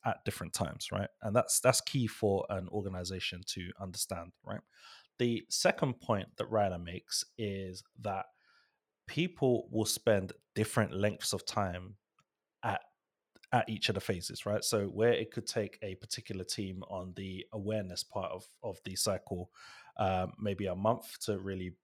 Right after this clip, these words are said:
build up the awareness. Maybe, uh, another team needs more convincing. Uh, so maybe it's gonna take them two months or something like that. So I think when you're, when you're implementing these changes, I think it's worth bearing in mind that there are challenges which will differ from individual to individual and team to team.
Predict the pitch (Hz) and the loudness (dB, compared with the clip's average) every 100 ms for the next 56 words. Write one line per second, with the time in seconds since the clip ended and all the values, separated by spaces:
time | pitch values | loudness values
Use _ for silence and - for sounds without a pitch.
0 | _ - 104 98 104 95 95 98 101 120 | _ 2 4 4 2 4 4 4 2 4
1 | 113 107 104 107 101 - 101 120 - 113 | 4 6 4 4 4 6 6 4 4 2
2 | 104 101 - 107 107 107 107 - 98 170 | 2 -2 0 4 4 6 6 6 4 4
3 | - 95 92 - 104 95 - 98 95 92 | 4 -2 -4 -6 -4 -2 -4 -4 -2 -4
4 | 98 98 107 71 95 - 262 120 - - | -4 -4 -4 -4 -6 0 4 4 2 -2
5 | - 92 - 92 90 95 95 _ - - | -2 -2 -8 -14 -12 -12 -14 _ -20 -20
6 | - - 117 175 170 143 131 117 113 107 | -4 6 6 6 2 2 4 6 6 6
7 | 107 104 98 135 139 120 110 104 98 92 | 0 -4 -4 -6 -4 -2 -2 -4 -10 -8
8 | 92 - - 123 101 87 - 95 123 120 | -8 -4 0 0 -2 -4 -6 -6 -6 -2
9 | 135 104 - 101 104 107 - 123 113 92 | -2 0 -2 -2 0 0 4 4 4 0
10 | 101 95 90 95 113 107 107 101 95 - | -4 -4 -8 -6 0 2 4 2 0 -6
11 | _ - _ _ _ - _ - - 156 | _ -20 _ _ _ -20 _ 0 6 10
12 | 156 135 113 98 92 - - 110 - - | 10 10 4 0 0 -4 -4 -2 -2 -2
13 | 110 95 127 127 117 98 - 107 92 120 | -2 0 0 4 4 4 2 0 0 -4
14 | 127 113 117 117 107 - 107 101 101 101 | -2 0 0 0 -2 -2 -6 -4 -4 -2
15 | 95 - 117 - 131 110 - - 117 87 | -2 0 0 2 2 0 -2 0 0 0
16 | 87 | -4